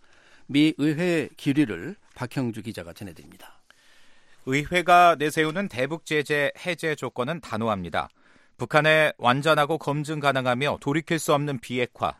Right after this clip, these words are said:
Speaker 2: 즉 씨브이아이디가 이루어져야 제재를 해제할 수 있다는 입장입니다. 공화당의 론 존슨 상원 외교위원은 최근 비오에이에 어떤 종류의 제재라도 해제하려면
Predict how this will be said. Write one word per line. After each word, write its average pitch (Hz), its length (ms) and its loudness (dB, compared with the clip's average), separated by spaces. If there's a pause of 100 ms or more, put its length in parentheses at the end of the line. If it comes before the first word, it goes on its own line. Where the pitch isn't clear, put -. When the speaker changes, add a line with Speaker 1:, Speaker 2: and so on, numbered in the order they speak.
Speaker 2:
즉 139 260 -6
씨브이아이디가 160 920 -2
이루어져야 120 640 -2
제재를 120 500 -4
해제할 170 260 -4
수 120 140 -8
있다는 92 320 -6
입장입니다. 80 600 -8 (840)
공화당의 175 600 4
론 175 360 2
존슨 180 600 -2
상원 160 420 0
외교위원은 143 720 0
최근 160 320 -4
비오에이에 131 720 -2 (420)
어떤 180 320 2
종류의 175 460 0
제재라도 151 560 0
해제하려면 143 760 -2